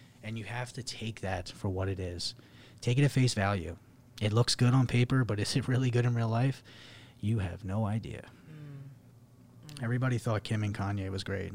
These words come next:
Speaker 1: Now they're getting a divorce. We all knew it was semi-coming, for
Speaker 2: Yeah,
Speaker 1: sure.
Speaker 2: for sure.
Speaker 1: But at the same time, it's like,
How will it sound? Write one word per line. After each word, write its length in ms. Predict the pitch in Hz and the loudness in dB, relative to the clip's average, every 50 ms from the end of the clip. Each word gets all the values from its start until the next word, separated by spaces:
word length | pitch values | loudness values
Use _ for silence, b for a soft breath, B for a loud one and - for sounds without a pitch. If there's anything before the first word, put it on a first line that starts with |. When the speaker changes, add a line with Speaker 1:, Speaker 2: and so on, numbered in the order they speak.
| - - | -10 -6
Speaker 1:
Now 220 | - 101 98 104 107 | -4 -2 0 0 2
they're 220 | 107 101 101 101 | 2 0 0 -2
getting 260 | - 110 104 104 104 | -2 -2 -2 0 0
a 20 | 101 | -2
divorce. 460 | 98 95 95 107 107 101 101 98 - B B B B B B B | -2 -2 -2 -2 0 0 -2 -2 -4 B B B B B B B
We 140 | 156 160 175 | 6 8 8
all 140 | 180 190 160 | 10 10 10
knew 180 | 139 135 131 | 10 10 10
it 40 | 127 117 | 8 6
was 120 | 113 - | 4 2
semi-coming, 920 | - - - 127 123 120 110 107 101 - - 117 107 95 92 92 90 95 - | 2 2 4 4 4 4 4 2 0 0 0 0 0 0 -2 -6 -8 -10 -10
for 140 | - - 98 | -6 -4 -2
Speaker 2:
Yeah, 60 | - - | -2 0
Speaker 1:
sure. 360 | 135 117 101 87 87 90 101 - | 0 0 0 0 -2 -6 -8 -10
Speaker 2:
for 100 | - - | -12 -14
sure. 520 | - - - 156 151 147 139 135 110 107 | -14 -14 -14 -14 -14 -14 -10 -8 -8 -6
Speaker 1:
But 140 | 123 123 120 | -4 -4 -4
at 100 | 120 113 | -4 -4
the 80 | - 120 | -4 -2
same 360 | - - 123 120 120 117 107 | -2 -2 -2 -2 -2 -4 -4
time, 340 | - - 123 117 113 110 104 | -4 -4 -2 -2 0 -2 -2
it's 160 | 101 - - | -4 -6 -4
like, 360 | 110 101 101 101 98 - - | -4 -4 -4 -4 -6 -8 -12